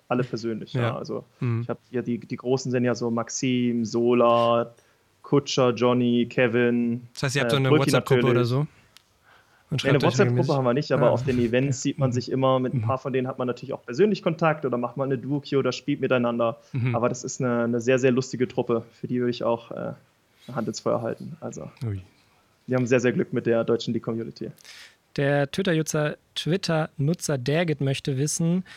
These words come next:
Speaker 3: was war dein größter Rückschlag in deiner League of Legends beziehungsweise Streamer-Karriere und was hättest du anders gemacht?
Speaker 1: Mein größter Rückschlag?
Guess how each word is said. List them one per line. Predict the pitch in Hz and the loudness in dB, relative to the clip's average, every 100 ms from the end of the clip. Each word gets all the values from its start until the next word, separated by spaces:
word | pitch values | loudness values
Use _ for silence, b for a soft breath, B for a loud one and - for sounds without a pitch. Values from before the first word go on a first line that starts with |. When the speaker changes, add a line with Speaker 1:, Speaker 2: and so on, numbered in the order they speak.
| B - | B -4
Speaker 3:
was | 156 - | -4 0
war | 165 | 0
dein | 160 160 | 2 2
größter | 143 170 202 175 151 | 2 0 0 0 0
Rückschlag | 202 - 156 143 156 | -2 -2 0 0 0
in | |
deiner | 147 143 143 | 0 2 2
League | 147 | 2
of | 151 135 | 0 0
Legends | 147 170 170 | 0 0 -4
beziehungsweise | 160 156 147 139 139 | -4 -2 0 0 -2
Streamer-Karriere | - 190 175 139 127 123 120 | -2 0 0 0 0 0 0
und | 131 127 | -2 -2
was | 135 | -4
hättest | 147 151 - | -4 -4 -4
du | |
anders | 147 127 - | -2 -2 -2
gemacht? | 117 117 - - b b b b b b _ _ _ _ _ _ _ _ _ _ _ _ _ _ _ _ _ _ _ _ _ _ _ _ _ _ _ _ _ _ _ _ _ - b b | -4 -6 -8 -18 b b b b b b _ _ _ _ _ _ _ _ _ _ _ _ _ _ _ _ _ _ _ _ _ _ _ _ _ _ _ _ _ _ _ _ _ -20 b b
Speaker 1:
Mein | - - - - | -14 -12 -14 -4
größter | 123 165 - - 117 113 - | 0 0 0 2 2 0 -4
Rückschlag? | 196 - - - - | -6 -6 -4 -4 -4